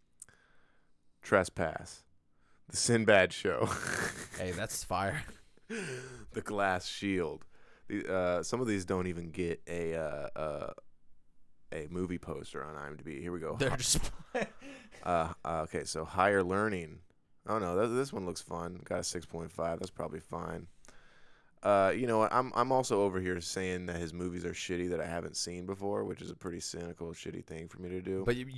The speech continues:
Speaker 2: I feel like you would have heard of them and then would have watched
Speaker 1: I
Speaker 2: them
Speaker 1: mean,
Speaker 2: if
Speaker 1: you
Speaker 2: they
Speaker 1: ever
Speaker 2: were
Speaker 1: seen,
Speaker 2: that good.
Speaker 1: you ever seen Anaconda with, with Jennifer Lopez?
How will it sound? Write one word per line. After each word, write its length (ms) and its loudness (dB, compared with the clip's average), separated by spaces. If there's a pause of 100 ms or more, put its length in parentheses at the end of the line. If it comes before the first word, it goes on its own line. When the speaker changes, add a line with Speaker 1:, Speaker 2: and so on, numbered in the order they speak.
(120)
Speaker 2:
I 60 0
feel 160 4
like 160 2
you 60 4
would 80 4
have 100 0
heard 260 4
of 120 0
them 200 0
and 140 -2
then 180 0
would 100 2
have 120 -4
watched 400 2
Speaker 1:
I 40 2
Speaker 2:
them 100 2
Speaker 1:
mean, 100 0
Speaker 2:
if 80 2
Speaker 1:
you 80 8
Speaker 2:
they 60 4
Speaker 1:
ever 100 4
Speaker 2:
were 80 8
Speaker 1:
seen, 100 6
Speaker 2:
that 220 2
good. 280 0
Speaker 1:
you 60 0
ever 140 2
seen 180 -4
Anaconda 720 0
with, 280 -6
with 260 -4
Jennifer 320 -2
Lopez? 640 2